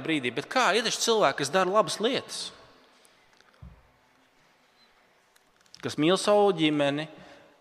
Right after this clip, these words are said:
kas mīl savus bērnus, kas, kas lada, rada labu mākslu, kas rada labu zinātni,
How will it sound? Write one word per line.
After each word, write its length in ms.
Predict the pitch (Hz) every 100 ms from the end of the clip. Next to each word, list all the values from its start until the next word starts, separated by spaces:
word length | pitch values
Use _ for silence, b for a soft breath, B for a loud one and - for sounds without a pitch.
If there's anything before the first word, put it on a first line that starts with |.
| B _ -
kas 140 | -
mīl 220 | 127 147
savus 320 | 165 202 208 175
bērnus, 760 | 135 127 127 127 123 123 - -
kas, 200 | 120 - -
kas 180 | - 120
lada, 360 | 143 147 131 -
rada 300 | 139 143 127 - -
labu 340 | 127 143 180
mākslu, 720 | 220 170 143 135 127 - 139 - B B B -
kas 180 | 117
rada 380 | 135 139 120 117 - - - -
labu 320 | 131 143 170
zinātni, 840 | 196 190 156 131 120 117 117 127